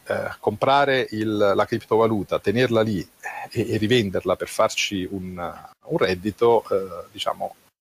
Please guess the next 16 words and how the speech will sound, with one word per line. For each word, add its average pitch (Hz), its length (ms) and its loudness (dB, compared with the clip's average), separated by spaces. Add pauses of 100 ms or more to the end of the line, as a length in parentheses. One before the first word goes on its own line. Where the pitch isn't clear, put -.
(120)
è 117 220 -4 (960)
attività 101 460 -4
di 87 100 -8
investimento. - 380 -12 (2000)
Nel 110 180 -2
caso 156 240 2
bot 170 240 2
si - 120 0
usano 147 260 4
api - 180 2
degli 135 160 2
exchange, 175 580 4
quindi 151 220 2
è 110 40 2
generato 127 400 2
all'estero 143 640 4